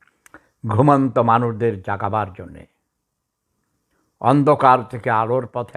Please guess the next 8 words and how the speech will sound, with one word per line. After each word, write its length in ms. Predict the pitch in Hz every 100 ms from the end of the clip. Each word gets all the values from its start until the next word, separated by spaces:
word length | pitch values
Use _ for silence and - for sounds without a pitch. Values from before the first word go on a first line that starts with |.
| 104
আনার 220 | 107 101 90
জন্যে 260 | 107 95 92 87 _ _ _ _ _ _ _ _ - 120
আজীবন 440 | 113 117 113 110 104
লড়াই 280 | 107 110 104 107
করে 140 | 98 95
যাচ্ছি 300 | 92 _ 87 76
আমি। 140 | 78 - _ _ _ _ _ _ _ _ - _ _ - _ _ - -
তোমরাও 360 | 160 180 175